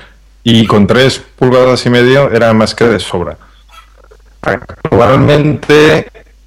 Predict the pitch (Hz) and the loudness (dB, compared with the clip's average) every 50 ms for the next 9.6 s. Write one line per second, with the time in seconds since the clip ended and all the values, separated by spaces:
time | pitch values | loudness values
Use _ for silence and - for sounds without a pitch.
0 | - - 120 120 123 117 110 107 104 104 101 101 101 98 98 107 101 95 95 95 | -12 -8 -4 -2 0 0 0 0 -2 -4 -4 -4 -4 -4 -4 -6 -6 -6 -8 -8
1 | 95 - 98 98 101 101 101 - - - 101 98 98 - 107 107 104 90 - - | -8 -8 -8 -8 -8 -8 -10 -12 -14 -12 -10 -10 -10 -10 -10 -12 -12 -12 -14 -14
2 | - 104 95 - - - - 117 107 104 110 139 139 - - - 151 147 135 113 | -12 -12 -12 -12 -10 -4 -2 0 2 2 2 0 -2 -4 -6 -4 -2 -2 -2 -2
3 | 98 110 127 131 120 - 117 104 113 120 - 143 135 - - 107 101 107 110 - | -2 -2 -2 -2 -2 -4 -4 -4 -4 -4 -4 -2 -4 -2 -2 -2 -2 -4 -4 -6
4 | - 131 123 - 117 95 - 117 120 143 127 135 139 143 139 143 139 - 127 120 | -4 -6 -4 -4 -6 -6 -4 -2 -2 0 0 0 0 0 0 0 -2 -2 -2 -2
5 | 131 139 139 151 151 151 151 - - - - - - - - 127 120 107 104 104 | 0 0 0 2 2 2 2 0 -2 -8 -12 -12 -12 -12 -8 -4 -2 0 0 2
6 | 101 101 98 98 98 95 90 87 - - - - - - 120 131 139 139 135 131 | 2 0 0 -2 -2 -4 -4 -8 -10 -14 -18 -10 -4 0 2 2 4 4 4 4
7 | 127 135 143 139 139 113 - 143 143 143 135 123 120 117 113 107 92 - - 131 | 4 2 2 2 0 0 0 0 2 2 2 0 0 0 0 -2 -2 -4 -2 -4
8 | 117 - - - - - 113 107 117 117 143 131 127 110 113 110 - - 117 101 | -4 -4 -6 -12 -8 -4 -2 0 0 0 2 2 0 0 0 -2 -2 -2 -4 0
9 | 110 104 101 104 104 113 113 95 95 90 87 - | 0 0 2 2 2 2 2 0 0 -4 -6 -8